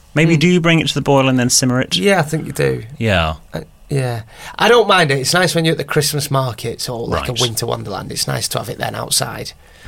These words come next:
Speaker 1: Yeah, it's, well, it's, it's, it's all right. It's, I mean, I will drink it, but I won't sort of order it. But if you gave it to me, I would, I'd go through with it. Who do you think invented it?
Speaker 2: The Victorians.
Speaker 1: No.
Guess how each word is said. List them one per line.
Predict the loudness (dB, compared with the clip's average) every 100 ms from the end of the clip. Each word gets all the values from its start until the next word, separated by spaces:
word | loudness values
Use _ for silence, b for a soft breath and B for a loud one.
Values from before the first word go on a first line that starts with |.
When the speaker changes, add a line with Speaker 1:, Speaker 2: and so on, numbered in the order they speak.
| B
Speaker 1:
Yeah, | 2 4 4
it's, | 2 -2 -2
well, | 0 2 4 4
it's, | 4 0
it's, | 0 -2
it's | 0
all | 2
right. | 4 4
It's, | 2 2
I | 4 4
mean, | 6
I | 4
will | 4 4
drink | 4 0 0
it, | -4
but | 0
I | 2
won't | 2 0
sort | -4
of | -4
order | -2 -2 -4 -6
it. | -8 -6 -6
But |
if | -6 -6
you |
gave | -2 0 0
it | -4
to | -8
me, | -8
I | -14
would, | -16 -18 -12
I'd | -10
go | -8 -8
through | -4 -4
with | -4
it. | -4 -4 B B
Who | 2 2
do | 4
you |
think | 2 2 2
invented | -2 -4 -6 -8
it? | -8 -2
Speaker 2:
The | 2
Victorians. | 2 2 4 4 4 2 -2 -2 -2 0
Speaker 1:
No. | 2 2 0 -4